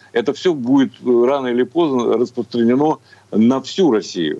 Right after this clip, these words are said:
на все регионы. Так было неоднократно.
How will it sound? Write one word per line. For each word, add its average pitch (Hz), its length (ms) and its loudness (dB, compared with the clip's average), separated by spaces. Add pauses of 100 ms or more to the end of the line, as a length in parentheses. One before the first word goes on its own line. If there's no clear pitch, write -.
(340)
на 110 140 0
все 165 240 0
регионы. 98 480 0
Так 135 240 -4
было 139 240 2
неоднократно. 123 800 -2